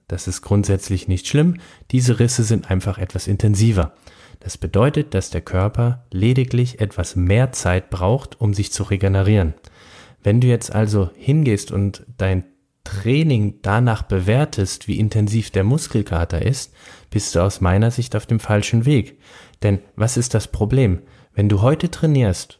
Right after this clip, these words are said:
und hast zwei Tage Muskelkater, kannst du erst in drei Tagen wieder trainieren. Wenn du aber heute trainierst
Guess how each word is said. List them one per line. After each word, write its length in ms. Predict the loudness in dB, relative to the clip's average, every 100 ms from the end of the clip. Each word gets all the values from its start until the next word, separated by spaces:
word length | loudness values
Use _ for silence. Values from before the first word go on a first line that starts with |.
| _
und 160 | -2 0
hast 220 | 0 -2
zwei 200 | -2 -2
Tage 320 | 0 0 2
Muskelkater, 720 | 2 0 -2 -6 -4 -4 -4
kannst 340 | -4 -2 -2 -6
du 60 |
erst 340 | -4 -2 -2 -2
in 140 | -2
drei 260 | 0 0 0
Tagen 420 | 0 0 2 2
wieder 220 | 2 -2
trainieren. 460 | -2 -2 -2 -2 -6 _ _ _ -20 -20 -20 -18 -2
Wenn 160 | 0
du 80 | 2
aber 200 | 2 2
heute 320 | 2 2 0
trainierst 720 | -2 0 2 2 0 -4 -18